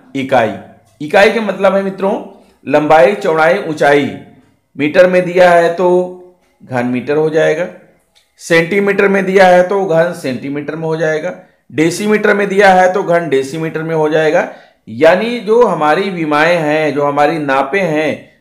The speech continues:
जिस भी इकाई में दिया है वही इकाई यहाँ पर आएगी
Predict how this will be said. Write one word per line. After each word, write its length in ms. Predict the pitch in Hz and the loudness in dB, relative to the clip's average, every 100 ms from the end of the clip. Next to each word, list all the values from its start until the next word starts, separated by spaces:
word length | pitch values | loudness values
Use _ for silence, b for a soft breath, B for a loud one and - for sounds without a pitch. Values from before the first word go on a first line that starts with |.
| _ | _
जिस 360 | 123 113 214 220 | -20 -6 -6 -4
भी 200 | 170 180 | -6 -4
इकाई 440 | 226 165 175 165 180 | -4 -2 2 4 2
में 180 | 180 170 | -2 -6
दिया 220 | 151 160 | -2 0
है 160 | 160 190 214 - - | 0 0 -4 -14 -14
वही 300 | 127 156 196 | -8 -6 -6
इकाई 320 | - 139 135 | -6 -2 -2
यहाँ 240 | 139 127 123 | -2 -6 -4
पर 180 | 120 | -2
आएगी 460 | 117 117 117 180 - | -2 -2 -4 -10 -12